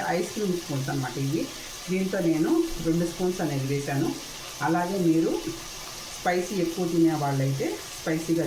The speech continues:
చేసుకోండి. నేనైతే హాఫ్ స్పూన్ అనేది కారం వేశాను, ఎందుకంటే నేను కారం తక్కువ తింటామండి మేము, దాంట్లో నేను తక్కువ వేశాను. మీరు స్పైసీ ఎక్కువ వాడే వాళ్ళైతే పచ్చిమిరపకాయ అనేది, ఈ టైంలో అనేది పచ్చిమిరపకాయ అనేది ఒక నాలుగు కాయలు అనేది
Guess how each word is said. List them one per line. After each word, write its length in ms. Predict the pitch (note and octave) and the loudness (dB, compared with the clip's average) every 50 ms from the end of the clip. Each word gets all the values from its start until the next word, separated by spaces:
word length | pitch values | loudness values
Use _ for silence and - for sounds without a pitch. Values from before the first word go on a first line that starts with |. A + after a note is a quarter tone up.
| C3+ | 0
చేసుకోండి. 520 | C3+ C3 - - - D3 C3+ C3+ C#3 - - - - - - - - - - - | -2 -4 -4 -4 -4 -2 0 2 2 0 -2 -4 -8 -10 -12 -12 -12 -10 -2 0
నేనైతే 340 | E3+ E3+ F3 E3+ - D#4 F4+ - - - - - | 2 2 2 2 2 0 -2 -4 -8 -8 -6 -4
హాఫ్ 340 | - - D#3 F3 - - - - | -2 0 0 0 0 -2 -4 -8
స్పూన్ 260 | - G#3 F#3+ F#3 E3 | -4 -2 0 2 4
అనేది 180 | D#3+ E3 - - - | 4 2 2 0 0
కారం 240 | C#3+ C#3 C#3+ C#3+ C3+ B2+ | 0 0 2 2 0 0
వేశాను, 320 | A#2 - - B2 A#2+ C3 B2+ D3 | -2 -4 -4 -4 -4 -4 -2 0
ఎందుకంటే 300 | D#3+ F3 F#3 G3 C4 B3 F#3+ D#3 | 2 2 2 0 0 0 0 0
నేను 120 | D#3 - E3+ | 0 0 -2
కారం 260 | D3 D3 D#3 E3 F3+ E3+ E3+ | -2 0 0 0 0 0 -2
తక్కువ 280 | D3 C3 - - F#3 F3 E3 | -2 -4 -4 -4 -2 0 2
తింటామండి 440 | D#3+ D#3+ C#3+ C#3 C3+ C#3 C3+ C#3+ C#3 C#3+ | 2 0 0 0 2 2 2 2 0 0
మేము, 160 | C#3+ E3 G#3+ G3+ F3+ | 0 -2 -2 -2 -2
దాంట్లో 260 | C#3+ C#3 C#3 F#3 G#3 A3 F#3 | -4 -4 -4 -4 -4 -2 2
నేను 160 | E3 E3 E3 D#3+ | 2 2 2 0
తక్కువ 220 | C3+ - - E3+ D3+ C#3+ | -4 -6 -6 -4 -4 -4
వేశాను. 300 | C#3 C3+ C#3+ D#3+ A#3 C4+ - - - - - - - | -4 -4 -4 -4 -4 -4 -6 -10 -12 -12 -12 -8 -4
మీరు 180 | G#3+ A3 A#3 A#3 - - | 0 0 0 0 -2 -2
స్పైసీ 320 | - D#3 E3 E3 - A3 F#3+ E3+ F3 | -2 -2 0 0 0 -2 -2 -2 -2
ఎక్కువ 180 | E3 - G3+ F3+ E3+ | -2 -4 -4 -2 0
వాడే 240 | D#3 D3 D3 E3+ E3 D#3+ D3 | 0 2 2 2 2 2 2
వాళ్ళైతే 400 | D3 C#3+ C#3+ C#3+ C#3+ C#3+ F#3+ C4 - E4+ - - - - - - - - - | 2 0 0 -4 -4 -4 -4 -4 -4 -4 -6 -10 -12 -12 -12 -12 -12 -8 -4
పచ్చిమిరపకాయ 600 | G#3 F3+ - - - D4 D4 C4+ - - F3+ E3 D#3+ D#3 | -4 -4 -4 -2 -2 0 0 0 -2 -2 -2 -2 0 2
అనేది, 200 | D#3 E3 E3 F3+ E3+ E3 | 2 4 4 4 4 4
ఈ 40 | E3 F3 | 4 2
టైంలో 240 | E3+ F3 F#3 F3+ E3+ D#3+ | 2 2 2 2 2 2
అనేది 180 | E3 E3+ - - | 2 2 2 0
పచ్చిమిరపకాయ 560 | E3+ E3 - - A#3 A#3 A3+ - - D#3+ D3 C#3+ | -2 -2 -2 0 0 0 0 -2 -2 0 0 0
అనేది 180 | D3 D#3 E3 G#3+ G3+ F3 | 2 2 2 2 2 2
ఒక 80 | D#3+ D#3 D#3 C#3+ | 2 0 2 2
నాలుగు 200 | D#3 D#3 D#3 - - | 2 0 0 0 -2
కాయలు 240 | D#3+ D#3+ E3 E3+ E3 D3+ | -2 2 2 4 4 4
అనేది 200 | C#3+ C#3+ D#3 | 2 2 0